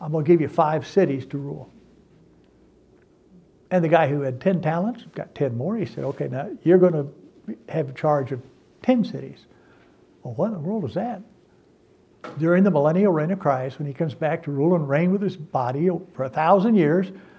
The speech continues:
there'll be all kinds of different levels of authority and responsibility, okay? And it depends on the fruit we bear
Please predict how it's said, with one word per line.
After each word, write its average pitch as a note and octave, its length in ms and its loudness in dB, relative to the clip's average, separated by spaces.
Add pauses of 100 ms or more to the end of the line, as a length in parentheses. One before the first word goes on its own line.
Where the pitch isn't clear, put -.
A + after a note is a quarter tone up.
(360)
there'll C4 140 -4
be C4 80 -2
all B3+ 160 -2
kinds A#3+ 300 -2
of G#3 80 -2
different G3+ 300 2
levels F#3 880 2
of G3+ 140 0
authority G#3 680 2
and D#3+ 120 0
responsibility, F#3 960 -2 (640)
okay? D#3 360 -4 (760)
And G3 140 2
it F#3+ 80 -2
depends F#3 600 0
on E3+ 120 0
the D#3+ 80 -2
fruit A#3 300 0
we G3+ 160 -2
bear D#3 360 -2